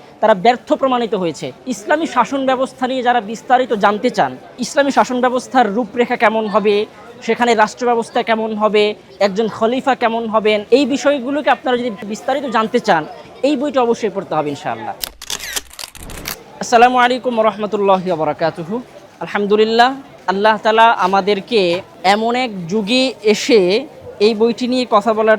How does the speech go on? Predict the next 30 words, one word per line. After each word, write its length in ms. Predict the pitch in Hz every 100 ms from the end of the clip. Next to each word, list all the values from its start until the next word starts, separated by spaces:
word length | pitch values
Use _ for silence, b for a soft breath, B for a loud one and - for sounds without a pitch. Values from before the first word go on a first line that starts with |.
| -
তৌফিক 380 | 214 202 220 185
দান 180 | 190
করছেন, 520 | - 202 - 233 240 220
যখন 380 | 208 202 220
মানুষের 480 | 214 208 220 226 208
মুখে 380 | 190 196 208 254
মুখে 440 | 233 233 214 160 147 -
শুধু 240 | - 214 226
একটা 480 | 214 214 - 247
ধ্বনি 300 | 214 214 240
উচ্চারিত 440 | 240 233 247 247 254
হচ্ছে, 500 | 240 226 - 247 254
"আমরা 500 | 226 220 220 220 214 - - - -
খেলাফা 360 | 277 254 247 226
চাই, 300 | 175 131 113 - - - - -
আল্লাহর 380 | 208 208 220 185
জমিনে 360 | 208 233 247
আল্লাহর 300 | 220 214 208
আইনকে 400 | 170 185 208 202
আমরা 180 | 208 202
বাস্তবায়ন 500 | 185 180 - 196 185
করতে 320 | 170 202 180
চাই।" 180 | 147 98 - - - -
এতদিন 380 | 226 220 262 294
এই 300 | 277 285 285 262 233 -
শব্দটা 360 | 240 214 262
ছিল 140 | 254 262
একটা 160 | 262
স্বপ্নের 520 | 262 - 240 269 277 240
মতো, 360 | 190 233 277